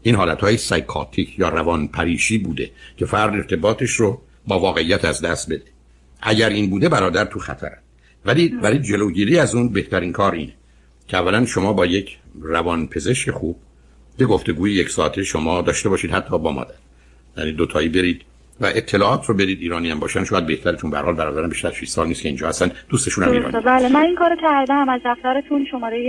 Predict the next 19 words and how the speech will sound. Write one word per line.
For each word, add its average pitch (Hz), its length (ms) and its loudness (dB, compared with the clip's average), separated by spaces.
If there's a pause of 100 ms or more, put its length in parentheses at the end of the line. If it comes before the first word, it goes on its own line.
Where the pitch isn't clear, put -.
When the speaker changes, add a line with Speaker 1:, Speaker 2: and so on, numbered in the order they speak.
(800)
Speaker 2:
یه 277 100 4
روانشناس 254 320 2
Speaker 1:
اوکی. 269 120 -4
Speaker 2:
رو 302 60 0
گرفتم، 277 280 2
خدا 285 220 2
رو 247 80 0
شکر 285 200 -4
برادرم 269 420 2 (180)
خیلی 285 220 2
مشتاق 269 500 -2
هم 302 160 2 (100)
هست 302 180 0 (100)
خودش، 202 260 -4 (360)
اه، 208 240 -2
Speaker 1:
بسیار 117 280 2
عالی. 80 120 -2
Speaker 2:
که 233 60 0
بره. 233 420 2